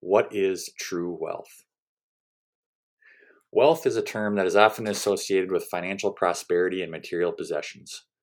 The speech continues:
However, I believe that wealth encompasses much more than just how much money is in a person's bank account or the number of luxury cars they own. To me, wealth is about having an abundance of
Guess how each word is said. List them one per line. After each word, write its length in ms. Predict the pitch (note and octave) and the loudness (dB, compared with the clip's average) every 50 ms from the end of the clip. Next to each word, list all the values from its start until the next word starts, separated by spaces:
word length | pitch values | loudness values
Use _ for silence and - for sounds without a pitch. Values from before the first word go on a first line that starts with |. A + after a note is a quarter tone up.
| _ _ _ _ _ _ - | _ _ _ _ _ _ 2
However, 400 | - G#2 A2+ A2+ G#2+ A2+ A2+ - - | 6 8 8 8 8 6 4 4 4
I 120 | A2+ B2 | 2 2
believe 300 | B2 B2 B2 A#2+ A2+ G#2 | 2 2 2 2 2 2
that 180 | G#2+ F#2 D2+ D#2+ | 2 2 4 4
wealth 260 | G2+ F#2+ G2 G2 - | 4 4 2 0 -2
encompasses 560 | F#2+ - - G2 F#2+ - F#2+ - G2 E2 F2 | -8 -6 -6 -6 -6 -6 -6 -4 -4 -6 -6
much 320 | E2+ F#2 G#2+ A#2+ - - | -4 -4 -4 -2 -4 -6
more 240 | - G2+ F#2+ F2+ F2 | -4 -2 -2 -2 -2
than 140 | E2 D#2+ D#2 | -4 -6 -6
just 240 | - F#2 F2 - - | -6 -6 -6 -4 -8
how 80 | F#2 | -8
much 220 | F2 F#2 E2+ - - F2 | -6 -8 -10 -10 -10 -10
money 220 | F2 F2+ F2+ F2 | -8 -8 -8 -8
is 100 | F2 E2 | -8 -8
in 100 | E2+ E2+ | -6 -8
a 60 | E2 | -8
person's 380 | D2 - - F2+ E2+ - E2+ - | -6 -2 -2 -2 -2 -2 -8 -8
bank 260 | - - F#2+ F2 - | -6 -6 -6 -6 -8
account 320 | - - - F#2 F2+ F2+ - _ _ - - - _ - | -12 -8 -6 -6 -6 -8 -10 _ _ -20 -20 -20 _ -2
or 80 | G#2 G#2 | -2 0
the 80 | G#2+ A#2 | 0 0
number 240 | C3+ C#3+ D3 C#3 | 0 4 4 4
of 60 | B2 A#2 | 6 6
luxury 340 | B2 B2 - - B2 G#2+ | 2 0 0 -2 -4 -4
cars 340 | G2+ - F#2 F#2 F#2+ F2+ - | -2 0 2 2 2 0 0
they 160 | - F2+ F2 - E2 | -2 -4 -4 -4 -10
own. 240 | E2 D#2+ D2+ - _ _ _ _ _ _ _ _ _ _ _ _ _ - | -14 -14 -16 -16 _ _ _ _ _ _ _ _ _ _ _ _ _ -12
To 100 | - A#2 | -8 -6
me, 260 | B2 C#3 C#3+ C#3+ C#3 | -4 -4 -4 -4 -2
wealth 320 | B2+ A2 A#2 A#2 A#2+ A#2+ - | 2 4 6 6 6 6 4
is 100 | A2 G#2 | 0 0
about 240 | G2 G2+ G2 F#2+ | 4 4 4 4
having 300 | - G2+ G2+ G2 G2 G2 | 4 2 2 2 2 -2
an 60 | F#2+ F2+ | -4 -6
abundance 500 | E2+ - - F#2 F#2 F#2 F#2+ F#2 - - | -6 -2 -2 -2 -2 -2 -6 -8 -8 -10
of 100 | E2 | -12